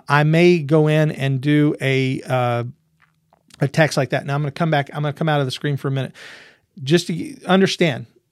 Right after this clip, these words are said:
this is not the only way to do this. This is my giving you my advice on what I do. And I hope that this is helpful to you, because all I'm doing is, is I'm creating structure. And a, a good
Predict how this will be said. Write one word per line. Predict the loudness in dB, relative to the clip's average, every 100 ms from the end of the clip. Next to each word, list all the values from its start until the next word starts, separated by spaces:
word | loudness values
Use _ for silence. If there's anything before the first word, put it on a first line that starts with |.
| _ 2
this | 4 4
is | -2 0
not | 0 0 0
the | 0
only | 0 0
way | -2
to | -2
do | -4 -6
this. | -8 -16 -18 _ _ -4
This | -2 -2
is | -4 -6
my | 0 4 4
giving | 2 0 2
you | 2
my | 2 0
advice | 2 0 -2
on | -4 -2
what | 2 4
I | 4
do. | 2 -4 -4
And | 0
I |
hope | 2 2
that | 0 -2
this | -4
is | -2
helpful | 0 0 -2 -8
to | -6
you, | -6 -6 -8 -20 _ _
because | -4 0 2 2 -2 -8 2
all | 4 6
I'm | 4 2
doing | 2 0 -2
is, | -8 -6
is | -4
I'm | -4
creating | -2 0 0 -2
structure. | -8 -8 0 0 0 -8 -10 -14 _ _ _ _ _ 0
And | 4 4 2 0 -6 -2
a, | 0 0 -4
a | -6
good | -2 4 6 6 2